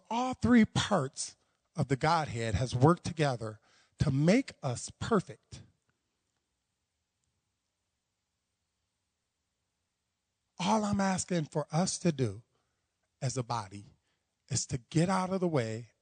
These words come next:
and allow them to continue that work. I know it's difficult.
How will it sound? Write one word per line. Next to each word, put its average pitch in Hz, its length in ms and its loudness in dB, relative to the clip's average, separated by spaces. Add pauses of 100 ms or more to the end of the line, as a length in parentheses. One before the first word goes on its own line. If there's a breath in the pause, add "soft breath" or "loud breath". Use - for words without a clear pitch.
and 135 120 -2
allow 143 400 -2
them 117 260 -4
to 127 100 -6
continue 143 600 -2
that 127 240 -6
work. 160 460 -6 (1300)
I 214 80 4
know 320 180 8
it's 208 140 -2
difficult. 180 520 2